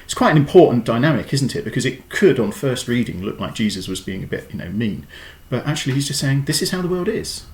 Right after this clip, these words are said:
I came and they didn't receive me." Look at the beginning of John's Gospel. His own people didn't recognise him.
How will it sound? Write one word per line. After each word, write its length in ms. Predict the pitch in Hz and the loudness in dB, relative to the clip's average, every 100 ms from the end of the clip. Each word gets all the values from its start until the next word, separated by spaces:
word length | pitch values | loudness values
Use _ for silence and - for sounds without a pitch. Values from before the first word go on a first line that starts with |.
| - | -12
I 80 | 113 | -12
came 400 | 110 139 165 175 - - - | -2 0 2 0 -8 -20 -4
and 100 | 139 | 0
they 100 | 131 | 0
didn't 260 | 139 170 160 | 2 2 2
receive 320 | 156 214 160 | -2 -2 -2
me." 160 | 80 - | -4 -4
Look 180 | 143 156 | -2 0
at 80 | 170 | 2
the 60 | 143 | 2
beginning 360 | 170 170 120 | 2 2 2
of 80 | 92 | 0
John's 300 | - 131 127 | -2 -2 -2
Gospel. 380 | - 139 - - - | -4 -6 -10 -14 -10
His 120 | - | -4
own 160 | 180 180 | -2 -2
people 320 | - 208 190 | -2 -2 2
didn't 240 | 147 139 151 | 2 2 0
recognise 540 | 147 143 117 101 90 | -2 -2 -2 -2 -4
him. 140 | 78 | -8